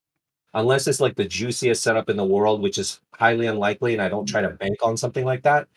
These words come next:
I like to create myself, like, I think like a, uh, poker player, right? I'm, I play a lot of avid poker, and when you go in, let's say, with two hundred dollars, right, and you make some house money, like, let's say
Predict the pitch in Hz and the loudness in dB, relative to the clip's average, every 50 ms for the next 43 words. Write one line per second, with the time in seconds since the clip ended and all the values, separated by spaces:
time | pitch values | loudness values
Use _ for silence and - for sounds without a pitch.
0 | _ _ _ _ _ - 117 117 127 143 135 - 156 - - 151 135 135 139 - | _ _ _ _ _ -2 2 4 4 4 4 0 -4 -2 0 0 2 2 0 0
1 | 127 120 113 - - 123 117 113 110 - - 110 104 104 101 95 107 110 107 - | -2 -2 -2 0 2 2 2 2 2 0 0 2 2 2 2 2 0 0 0 2
2 | - 147 147 147 143 127 123 - 123 110 104 104 98 98 90 90 87 85 82 - | 0 0 2 2 2 2 2 2 2 2 4 4 4 2 2 2 0 -4 -6 -8
3 | - _ - 120 110 - 104 - - 101 90 82 80 80 85 90 98 107 - - | -10 _ 0 0 0 0 -4 -4 -2 -4 -4 -4 -4 -4 -2 -2 -2 -2 -2 -4
4 | 98 98 98 92 - - - - 104 - - 107 104 - - 127 120 113 107 107 | -4 -2 -2 -4 -6 -10 -16 -16 -16 -4 -2 -2 -2 2 2 2 2 4 4 4
5 | 107 104 98 - - 98 98 98 95 - _ - 101 101 101 139 143 151 151 - | 4 4 2 0 0 0 0 0 -2 -6 _ -4 -4 0 2 2 2 2 0 -4
6 | _ _ _ 104 104 - - 110 104 104 101 101 101 98 98 104 117 127 127 131 | _ _ _ -16 -16 -8 -4 0 0 2 2 2 2 0 0 2 2 2 4 6
7 | 131 131 131 127 117 110 113 107 - - 117 110 104 107 98 - - - 127 113 | 8 8 8 6 4 2 2 2 2 0 0 2 2 2 0 -2 -8 -4 -2 0
8 | 117 107 107 98 113 123 131 117 101 98 110 110 95 95 92 90 98 110 113 - | 2 2 2 4 6 8 8 8 6 4 2 0 -2 0 0 0 0 0 -2 -4
9 | - 104 98 101 101 98 104 101 - - 107 92 - 110 110 113 - - 101 90 | -4 -4 -2 -2 0 0 0 0 -2 -4 -8 -4 -2 0 0 0 0 -2 -2 -2
10 | 92 95 101 104 92 90 90 - 98 95 - 107 98 95 | 0 0 0 0 -2 -2 -2 -2 -4 -2 0 -2 -2 -2